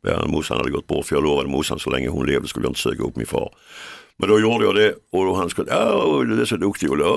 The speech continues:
åh, du är så fin." Åh, så där. Du, så jag snackar inte skit, sa jag. Utan egentligen skulle jag bara slutat som en våt fläck på lakanet. That's it, sa jag. Så jag kom inte att snacka med mig om önskat här, för, för jag var inget önskebarn. Det var bara det som blev,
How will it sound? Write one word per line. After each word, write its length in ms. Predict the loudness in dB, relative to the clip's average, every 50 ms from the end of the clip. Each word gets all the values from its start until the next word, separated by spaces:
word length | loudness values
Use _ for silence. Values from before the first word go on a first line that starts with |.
| 2 2 0
åh, 80 | 0 0
du 160 | 0 0 0
är 60 | 0
så 140 | 0 -2 -4
fin." 240 | -2 -2 -4 -2 0
Åh, 240 | 0 0 0 0 -2
så 100 | -6 -8
där. 220 | -6 -8 -10 -10 -10
Du, 360 | -6 -2 0 0 0 -2 -4 _ _ _ _ -20 -20 -20 -20 _ _ -4
så 60 | -2
jag 120 | -2 -2 -2
snackar 320 | -4 -6 -6 -4 -6 -6
inte 160 | -6 -4 -6
skit, 400 | -6 -4 -2 -2 -2 -2 -4 -4 -4
sa 120 | -2 -2 -2 -2
jag. 220 | -2 -4 -6 -10 -12 -14 -18 _ _ _ _ _ _ _ -6 -6
Utan 320 | -4 -2 0 0 0 -2 -4 -10 -20 _ _ _ _ _ _ _ _ _ _ _ _ _ _ -2 0
egentligen 480 | 2 2 0 -2 -4 -4 -2 -2 -2
skulle 240 | -2 -4 -2 0 0
jag 100 | 0 2
bara 160 | 0 -2 -2 -2
slutat 400 | -2 -2 -2 -2 0 -2 -4 -4
som 160 | -4 -6 -4
en 80 | -2
våt 220 | 0 0 -2 -2 -2
fläck 280 | -2 -2 -2 -2 -2
på 80 | -4 -2
lakanet. 520 | -2 0 0 -2 -2 -4 -6 -8 -8 -10 -16 -10
That's 400 | -6 -4 -2 -2 -2 -4 -4 -4 -4
it, 160 | -4 -4 -6
sa 140 | -8 -8 -8 -8
jag. 100 | -10 -12 _ _ _ _ -20 -20 _ _
Så 120 | -6 -4
jag 80 | -2 -2
kom 120 | -2 -2
inte 140 | -4 -4 -6
att 40 | -6
snacka 260 | -4 -4 -6 -6 -6 -8
med 120 | -4 -2
mig 200 | -2 0 0 -2
om 120 | -2 -2
önskat 460 | -2 -2 -2 -2 -2 -4 -4 -4 -4 -4
här, 220 | -6 -6 -6 -8
för, 320 | -10 -14 -14 -12 -10 -8
för 100 | -4 -2
jag 120 | 0 0 0
var 160 | -2 -2 -2
inget 220 | -2 -2 -4 -4 -6
önskebarn. 580 | -10 -8 -8 -6 -6 -6 -8 -8 -10 -8 -4 -4
Det 60 | -4
var 100 | -2 -2
bara 180 | -2 -2 -2 0 -2 -2
det 60 | -4 -6 -8 -10 -8 -8
som 160 | -6 -4 -2
blev, 240 | -2 -2 -2 -2